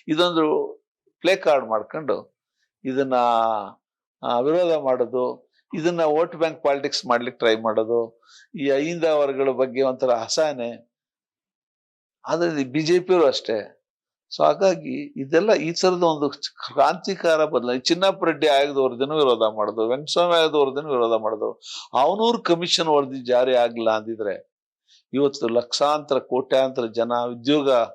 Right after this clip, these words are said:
ಶಿಕ್ಷಣದಲ್ಲಿ ಮೀಸಲಾತಿ ಸಿಗ್ತಿಲ್ಲ, ಉದ್ಯೋಗದಲ್ಲಿ ಮೀಸಲಾತಿ ಸಿಗ್ತಿಲ್ಲ. ಇವತ್ತು ವಿ ಪಿ ಸಿಂಗ್ರವರು ಅವತ್ತು ಪ್ರಧಾನಮಂತ್ರಿಯಾಗಿ ಅವ್ರ ಕ್ಯಾನ್ಸರ್, ಸ್ವತಃ ಕ್ಯಾನ್ಸರ್ ಪೇಷಂಟ್ ಆಗಿ ಬ್ಲಡ್ ಕ್ಯಾನ್ಸರ್ ಇದ್ರು ಕೂಡ ಅವ್ರೇನಾದ್ರೂ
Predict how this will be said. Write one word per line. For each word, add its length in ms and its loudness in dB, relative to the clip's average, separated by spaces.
ಶಿಕ್ಷಣದಲ್ಲಿ 840 -2
ಮೀಸಲಾತಿ 420 -2
ಸಿಗ್ತಿಲ್ಲ, 440 -6
ಉದ್ಯೋಗದಲ್ಲಿ 540 0
ಮೀಸಲಾತಿ 480 -4
ಸಿಗ್ತಿಲ್ಲ. 640 -10
ಇವತ್ತು 220 4
ವಿ 180 0
ಪಿ 220 -4
ಸಿಂಗ್ರವರು 520 0
ಅವತ್ತು 220 -2
ಪ್ರಧಾನಮಂತ್ರಿಯಾಗಿ 1200 -2
ಅವ್ರ 160 2
ಕ್ಯಾನ್ಸರ್, 580 0
ಸ್ವತಃ 160 2
ಕ್ಯಾನ್ಸರ್ 520 -2
ಪೇಷಂಟ್ 480 -2
ಆಗಿ 180 2
ಬ್ಲಡ್ 260 -2
ಕ್ಯಾನ್ಸರ್ 340 -2
ಇದ್ರು 240 -4
ಕೂಡ 260 -2
ಅವ್ರೇನಾದ್ರೂ 1080 2